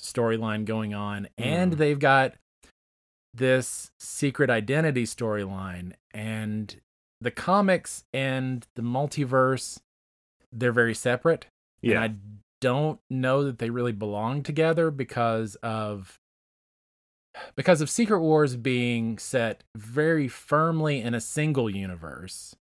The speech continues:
Speaker 2: Okay.
Speaker 1: And the multiverse being where Marvel brings in, you know, like, Miles Morales comes from a different universe, and, and it's all about these different worlds and stuff.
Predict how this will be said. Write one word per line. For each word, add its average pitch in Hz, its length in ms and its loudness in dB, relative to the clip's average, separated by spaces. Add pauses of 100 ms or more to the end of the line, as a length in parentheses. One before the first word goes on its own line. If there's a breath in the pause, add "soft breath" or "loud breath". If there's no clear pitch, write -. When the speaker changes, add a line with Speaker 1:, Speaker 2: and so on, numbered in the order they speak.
(160)
Speaker 2:
Okay. 98 300 0 (160)
Speaker 1:
And 113 160 -2
the 113 60 -2
multiverse 117 840 -2
being 107 540 -4 (280)
where 113 280 0
Marvel 107 640 -2 (200)
brings 107 340 -4
in, 101 260 -8
you 104 80 -6
know, 98 120 -8
like, 90 160 -10
Miles 104 340 -6
Morales 139 440 4
comes 127 240 -4
from 127 180 -2
a 123 40 -2
different 123 380 -4 (220)
universe, 113 760 0
and, 104 200 -6 (280 loud breath)
and 113 100 -2
it's 113 120 -4
all 131 160 6
about 107 280 0
these 98 180 -8
different 101 420 -4
worlds 127 520 2
and 101 120 -6
stuff. 90 380 -10